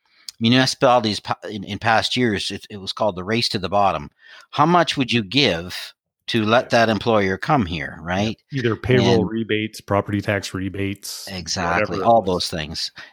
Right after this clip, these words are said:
Speaker 2: Yeah.
Speaker 1: And, uh, n-, none of them contribute to the town, but, uh, you know, that, that's why they called it the race to the bottom. So, um,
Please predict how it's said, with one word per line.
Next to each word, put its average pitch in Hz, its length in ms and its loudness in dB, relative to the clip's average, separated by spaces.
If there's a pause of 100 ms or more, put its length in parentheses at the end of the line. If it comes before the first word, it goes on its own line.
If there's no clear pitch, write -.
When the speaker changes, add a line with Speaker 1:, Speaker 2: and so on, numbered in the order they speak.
Speaker 2:
Yeah. 104 140 2 (120)
Speaker 1:
And, 95 220 0
uh, 92 200 0
n-, 107 600 -8
none 139 220 4
of 139 80 6
them 107 160 4
contribute 98 480 2
to - 120 0
the 85 120 -4
town, 101 500 2
but, 85 180 -4 (120)
uh, 90 240 -2
you 92 140 -4
know, 87 260 -2
that, 95 220 -8 (100)
that's 98 220 -8
why 98 100 0
they 85 100 -4
called 92 240 -2
it 80 80 -12
the 87 100 -10
race 90 220 -2
to 85 100 -8
the 78 80 -8
bottom. 95 320 2 (460)
So, 117 460 4 (160)
um, 98 560 0